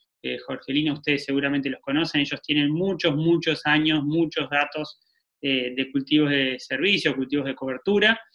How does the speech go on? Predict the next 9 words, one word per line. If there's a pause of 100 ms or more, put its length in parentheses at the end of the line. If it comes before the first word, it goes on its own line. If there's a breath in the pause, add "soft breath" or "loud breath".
(460 soft breath)
donde
ustedes
pueden
ir
a
mirar
un
montón
de,